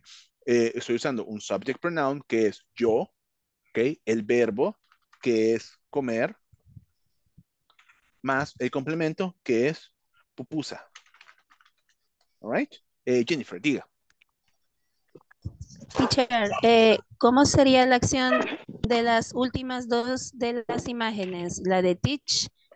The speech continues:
Speaker 2: y la de throw.
Speaker 1: All right, so, basado en el dibujo, en la de throw,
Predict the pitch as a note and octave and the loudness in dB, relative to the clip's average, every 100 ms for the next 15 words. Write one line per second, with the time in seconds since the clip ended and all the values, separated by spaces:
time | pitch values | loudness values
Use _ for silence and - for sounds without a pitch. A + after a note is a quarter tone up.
0 | - - - A3+ A3 G#3+ G3 G3 G3 F#3+ | -20 -14 -2 2 4 4 4 4 4 4
1 | F#3 G3+ _ - B3 G3+ D#3+ D#3+ - - | 2 -2 _ -2 0 -2 -8 -12 -14 -16
2 | - - _ - D3+ A2+ - A#2 - _ | -16 -18 _ -2 0 0 -2 -4 -6 _
3 | _ _ - B2+ - E3 F3+ F3+ D3 C#3+ | _ _ -6 -4 0 0 0 -2 -4 -4
4 | E3+ F#3+ D#3+ C3 A#2 - D#3 G3+ | -4 -4 -2 -2 -2 -2 0 0